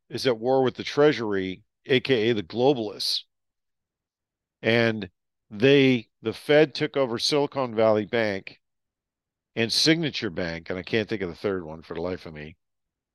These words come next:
to cut off the money laundering that was being done from F T X. F T X was laundering money through Signature Bank and through, uh, uh, Silicon Valley Bank.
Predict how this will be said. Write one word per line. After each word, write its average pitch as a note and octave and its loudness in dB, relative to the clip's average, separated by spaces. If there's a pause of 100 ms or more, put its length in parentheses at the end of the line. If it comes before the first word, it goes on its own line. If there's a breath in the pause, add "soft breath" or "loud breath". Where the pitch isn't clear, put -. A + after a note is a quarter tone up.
(1040)
to C3+ -2
cut D3+ 4
off C#3+ 6
the A#2 -2
money A2+ -2
laundering F#2 -4
that F#2 -10
was E2+ -12
being F2+ -8
done F#2 -6
from F2 -14
F E2+ -8
T E2+ -8
X. - -8
F C3 -4
T D#3+ 2
X - 2
was G2 -12
laundering G2+ -4
money F#2+ -6
through E2+ -10
Signature F#2+ -8
Bank D#2 -8
and F2 -8
through, D#2+ -12 (760)
uh, G#2 2
uh, G2+ -6
Silicon F#2 -4
Valley D#2+ -6
Bank. - -20